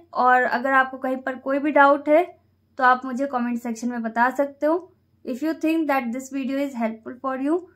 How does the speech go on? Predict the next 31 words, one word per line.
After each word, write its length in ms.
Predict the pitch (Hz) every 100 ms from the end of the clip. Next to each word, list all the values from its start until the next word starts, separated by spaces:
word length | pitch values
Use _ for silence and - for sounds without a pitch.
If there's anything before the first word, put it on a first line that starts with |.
| _ _
so 200 | - 285
please 360 | 277 269 302 294
like 260 | 294 277
this 180 | 294 285
video 300 | 285 277 302
and 220 | 294 277
subscribe 520 | 277 240 - 233 226
our 220 | 233 247 240
channel 420 | 269 254 294 359 - _ _
if 240 | 247 285
you 120 | 294 285
are 160 | 285
new 320 | 254 247 285
and 260 | - 262 262
watching 400 | 247 233 262 240
first 320 | 240 226 -
time, 300 | 220 233 302 _ _ _ _ 233
and 280 | 262 269
press 260 | 269 285 294
the 80 | 302
bell 160 | 302
icon 360 | 294 277 277 311
so 140 | 302 269
that 220 | 254 254
you 120 | 269
never 240 | 247 226
ever 280 | 254 262 269
miss 300 | 262 277 277 -
any 300 | 226 240 269
update 340 | 247 254 247 247
regarding 480 | 226 220 220 226